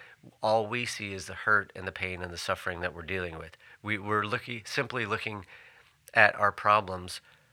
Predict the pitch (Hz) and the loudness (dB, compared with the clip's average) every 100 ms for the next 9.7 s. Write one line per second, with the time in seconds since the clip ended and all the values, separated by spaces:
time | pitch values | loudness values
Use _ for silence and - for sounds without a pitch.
0 | _ _ _ - 107 95 95 90 101 90 | _ _ _ 0 0 4 2 2 -4 -6
1 | - - 110 104 - 87 90 92 98 90 | -8 -4 0 0 -4 0 4 6 4 0
2 | 87 - 101 90 - 107 87 82 _ _ | -6 -8 -6 -6 -4 -4 -4 -10 _ _
3 | _ _ _ - 131 120 123 123 123 113 | _ _ _ 0 2 6 6 6 2 0
4 | - - - _ _ _ - - _ - | 0 -4 -6 _ _ _ -20 -20 _ 0
5 | 107 104 98 95 92 87 80 95 80 - | 2 2 -2 -2 -2 -4 -4 -4 -6 -16
6 | - 101 107 110 104 113 120 87 101 98 | -12 -8 -6 -2 -2 0 -2 0 2 4
7 | 92 87 - _ _ - 113 135 127 131 | 2 -2 -10 _ _ -6 6 8 8 4
8 | 104 101 95 - _ - - 107 90 80 | 0 -2 -2 -8 _ -4 0 0 0 0
9 | 98 101 - - 82 92 78 | 2 2 0 -4 -4 -6 -10